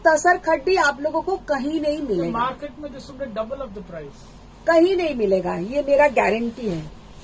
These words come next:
Speaker 2: सुहाना परवीन मैम, she said what, এগারো হাজার
Speaker 1: আটশো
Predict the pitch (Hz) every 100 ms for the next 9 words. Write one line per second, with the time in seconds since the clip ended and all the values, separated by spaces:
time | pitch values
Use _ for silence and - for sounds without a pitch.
0 | - 233 262 285 277 262 277 277 269 285
1 | 277 214 - 254 226 277 226 254 247 -
2 | 233 220 247 247 240 240 294 330 - -
3 | - - 233 - -